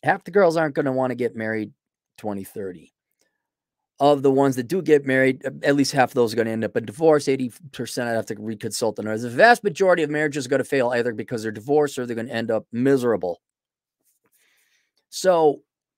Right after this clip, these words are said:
what men normally would do to pursue marriage, family, women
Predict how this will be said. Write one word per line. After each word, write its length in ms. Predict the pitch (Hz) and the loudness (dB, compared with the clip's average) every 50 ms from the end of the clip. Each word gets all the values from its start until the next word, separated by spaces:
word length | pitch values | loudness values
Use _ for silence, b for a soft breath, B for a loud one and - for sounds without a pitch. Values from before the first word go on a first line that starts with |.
| _ _ _ _ _ | _ _ _ _ _
what 240 | - 147 165 175 - | 4 4 4 4 2
men 300 | 165 170 190 196 180 175 | -2 -2 0 0 0 0
normally 440 | 175 175 185 196 208 202 190 180 170 | 0 0 0 0 0 -2 -2 -2 -2
would 220 | 165 165 151 139 | -2 -2 -4 2
do 320 | 135 156 160 156 143 139 135 | 4 4 6 6 4 2 0
to 200 | 139 - 135 123 | -2 -6 -8 -8
pursue 840 | - - 123 - - - - 196 202 175 147 135 127 123 131 139 135 _ _ _ _ _ _ _ _ _ | -6 -10 -12 -10 -10 -8 -6 -2 -2 0 0 0 0 -2 -4 -6 -10 _ _ _ _ _ _ _ _ _
marriage, 460 | - 110 120 123 123 123 120 123 123 - | -8 -4 -2 -2 0 0 -2 -4 -6 -12
family, 600 | - - - 123 120 120 117 117 120 120 120 113 | -12 -8 -8 -6 -6 -6 -6 -6 -6 -6 -8 -8
women 540 | 113 120 123 135 139 131 117 117 120 127 | -6 -4 -2 0 0 0 0 -2 -4 -8